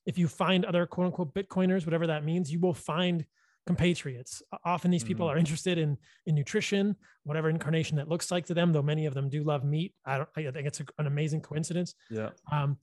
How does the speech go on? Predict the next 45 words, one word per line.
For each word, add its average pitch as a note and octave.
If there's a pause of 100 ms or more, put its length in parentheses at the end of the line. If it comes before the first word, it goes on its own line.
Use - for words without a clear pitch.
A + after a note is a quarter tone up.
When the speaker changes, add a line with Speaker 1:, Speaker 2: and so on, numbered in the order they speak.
(280)
Speaker 1:
but F3+
you'll F#3
find F#3
some F3
of D3+
the C#3+
best D#3+
people, D3
and, C3
and D3+
there's, D3+
there's D3+
a D3
growing E3
community D#3
of B2+ (100)
Bitcoiners D3+
in C#3
Costa -
Rica, E3+
and D3+
there's C3+
just - (400)
growing E3+
communities D3+
everywhere C#3+ (320)
that D#3
are D3
based E3
around C#3+
these, C#3 (360)
these C#3+
ethics - (180)
that D3+
are C#3+
a C#3+
little D3+
bit C#3+
different C#3
than C3
the B2+
mainstream. B2+ (600)
Um, A#2+
so B2
Speaker 2:
Yeah. -